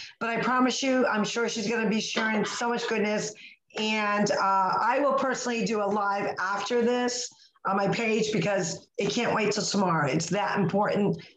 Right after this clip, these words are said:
that I discuss those matters, and I'll do it on my own personal page. It's all good.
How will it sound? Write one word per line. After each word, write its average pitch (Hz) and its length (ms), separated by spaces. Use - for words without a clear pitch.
that 190 120
I 185 80
discuss 196 460
those 180 200
matters, 185 400
and 175 300
I'll 311 140
do 254 100
it 247 60
on 254 120
my 262 120
own 269 120
personal 202 340
page. 147 180
It's - 80
all 196 160
good. - 280